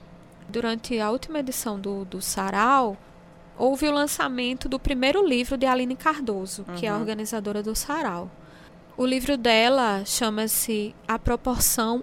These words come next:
Speaker 1: Áurea do Caos. Foi publicada pela editora Escaleiras, que é uma editora organizada pela Débora Gil Pantaleão, que é poeta, e que prioriza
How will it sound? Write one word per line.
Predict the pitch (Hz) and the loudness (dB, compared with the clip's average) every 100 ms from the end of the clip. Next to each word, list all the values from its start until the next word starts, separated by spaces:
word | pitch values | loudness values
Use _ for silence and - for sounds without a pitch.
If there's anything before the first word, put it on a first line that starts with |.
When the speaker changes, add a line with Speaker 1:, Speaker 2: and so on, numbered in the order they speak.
| - | 0
Speaker 1:
Áurea | 220 214 226 240 233 | 2 4 4 2 0
do | 247 | -2
Caos. | - - 185 165 170 - - - - | -4 0 2 2 -2 -2 -2 -6 -14
Foi | - 214 | -8 -4
publicada | 226 208 220 - 202 196 | -4 -4 -4 -2 -2 -2
pela | - 208 208 | -2 -2 -2
editora | 214 - 220 214 | -4 -4 -4 -2
Escaleiras, | - 269 269 247 190 202 285 - - - - - - | -2 0 2 2 -2 -4 -4 -6 -8 -12 -20 -20 -20
que | - 240 | -4 0
é | 214 | 2
uma | 226 247 | 2 -2
editora | 240 247 240 214 | -4 -4 -2 0
organizada | 214 208 208 214 214 190 185 185 | 0 -2 -4 -4 -2 -2 -2 -4
pela | - 208 220 | -4 -2 -2
Débora | 214 190 202 214 | 0 -2 -2 -4
Gil | 208 | -6
Pantaleão, | 202 196 190 190 196 202 175 180 196 | -8 -8 -6 -4 -4 -4 -4 -6 -10
que | - 202 | -6 -6
é | |
poeta, | 180 214 202 175 175 175 233 277 - - - - | -4 -4 -2 -2 -4 -4 -6 -6 -10 -18 -18 -8
e | 247 262 | -4 -4
que | - - 226 226 | -4 -2 -2 -2
prioriza | - 262 311 320 233 208 214 240 262 330 | -2 2 2 2 0 -4 -6 -4 -2 -2